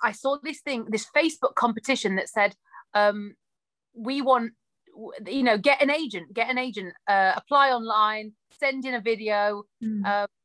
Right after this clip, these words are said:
Speaker 1: and we were looking for the next presenter, and you win, you won, like, a year's free representation.
Speaker 2: Okay, pretty good deal.
Speaker 1: Yeah, so it's pretty cool. And, and that video that you found of me going around,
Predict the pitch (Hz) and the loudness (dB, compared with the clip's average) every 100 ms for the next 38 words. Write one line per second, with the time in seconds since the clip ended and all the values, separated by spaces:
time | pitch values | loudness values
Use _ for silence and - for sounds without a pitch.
0 | _ _ _ - 220 220 226 208 220 226 | _ _ _ -10 -8 -6 -8 -2 0 2
1 | 226 233 214 214 214 208 214 - - 226 | 0 -2 -4 0 0 2 0 -2 -6 -2
2 | 233 240 233 190 202 208 233 233 226 240 | 2 0 0 -4 -4 -2 -2 -2 -4 -4
3 | 220 311 294 269 269 254 214 254 254 247 | 0 0 2 2 0 -4 -8 -6 0 0
4 | 247 - _ _ _ - 269 269 247 240 | 0 -6 _ _ _ -6 -2 -2 0 -2
5 | - 226 233 220 233 220 202 - _ _ | -2 -4 -4 -2 -4 -4 -8 -10 _ _
6 | _ _ _ _ _ _ _ _ 233 240 | _ _ _ _ _ _ _ _ -6 -2
7 | 370 226 151 - _ _ - 214 202 196 | -4 -4 -8 -12 _ _ -4 -2 -4 -4
8 | 330 226 143 - _ _ _ - 359 381 | -2 -2 -4 -12 _ _ _ -4 2 4
9 | 226 226 311 302 370 - - 330 262 240 | 4 2 0 0 -2 0 0 2 0 0
10 | 254 262 277 233 294 269 247 - 214 - | -2 0 -2 -2 -6 -2 -2 -4 -14 0
11 | 269 269 220 233 233 233 226 226 226 220 | 2 2 -4 -10 -8 -2 -2 0 0 0
12 | 220 | 0